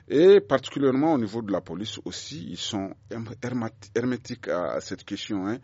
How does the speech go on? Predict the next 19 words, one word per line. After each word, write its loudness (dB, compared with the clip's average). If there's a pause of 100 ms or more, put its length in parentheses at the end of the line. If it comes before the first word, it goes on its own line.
(220)
Ce -4
n'est 2
pas 8
au 12
Niger 6
seulement. -2
Au -4
Mali, 2 (380)
j'ai -2
déjà 0
été -6
confronté -8
à -10
ça. -2
D'ailleurs, 2
c'était -8
le -4
premier -2
cas -4